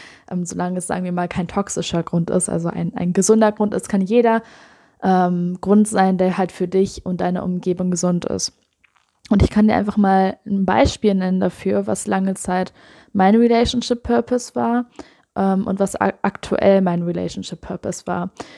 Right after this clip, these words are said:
Und zwar war sehr lange Zeit mein Relationship Purpose, war also mein Hauptgrund, warum ich, ähm, Männer kennenlernen wollte oder eine Beziehung eingehen wollte,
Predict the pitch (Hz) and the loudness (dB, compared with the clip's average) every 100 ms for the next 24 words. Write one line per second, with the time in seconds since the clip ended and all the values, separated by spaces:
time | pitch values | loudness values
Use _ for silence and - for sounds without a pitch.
0 | - - 196 208 202 208 196 208 226 247 | -10 -4 2 4 6 4 4 4 6 6
1 | 240 233 - 214 202 214 226 - 208 202 | 4 4 0 0 2 2 2 0 0 2
2 | 196 196 208 214 - 196 - - - 196 | 4 4 4 2 -2 -4 -6 -16 -2 0
3 | 185 196 - 185 180 185 170 220 226 - | 2 0 0 0 0 0 2 0 0 -4
4 | 190 196 190 185 185 185 - - 185 185 | 0 0 0 -2 0 0 -2 -4 -2 -2
5 | 180 180 180 180 180 - 233 220 214 208 | -2 -2 -2 -2 -2 2 4 6 4 4
6 | 208 202 196 196 196 196 202 185 196 190 | 2 0 2 2 2 2 -2 0 -2 -2
7 | 185 - 233 214 156 202 202 196 196 196 | -6 -2 2 2 0 0 0 2 2 0